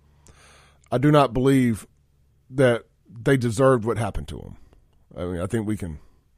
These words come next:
you know, w-, unfortunately, I don't think we'll ever know exactly what happened that night.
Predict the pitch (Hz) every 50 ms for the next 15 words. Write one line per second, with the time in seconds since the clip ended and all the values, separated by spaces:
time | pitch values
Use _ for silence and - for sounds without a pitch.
0 | _ _ _ _ - - - - - - - - - - - - - 57 53 67
1 | 78 104 120 139 151 147 156 160 - - 196 208 202 - 196 185 165 147 139 143
2 | 151 156 131 135 156 135 131 - - 165 156 139 143 135 127 123 113 107 87 -
3 | _ _ _ _ _ _ 156 156 127 135 139 131 127 - 131 127 120 120 123 127
4 | 123 101 123 120 113 117 117 113 113 110 107